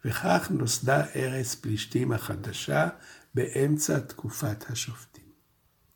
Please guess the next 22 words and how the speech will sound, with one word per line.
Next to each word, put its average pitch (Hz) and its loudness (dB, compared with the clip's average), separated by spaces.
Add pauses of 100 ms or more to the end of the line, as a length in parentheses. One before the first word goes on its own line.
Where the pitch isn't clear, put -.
(760)
יסודה 156 6
של 180 0
ארץ 156 2
פלישתים 147 4
הייתה 123 -2
ברית 135 0
של - -2
חמישה 107 0
סרני 113 0
פלישתים, 107 -6 (340)
עזה, 120 0 (180)
אשקלון, 131 0 (100)
אשדוד, 123 -2 (420)
גת 120 2
ועקרון. - -6 (640)
ערי 139 2
חוף - 0
אלה 131 6 (400)
היו 127 4
מרכזם 135 2
של 151 0
הפלישתים, 120 -2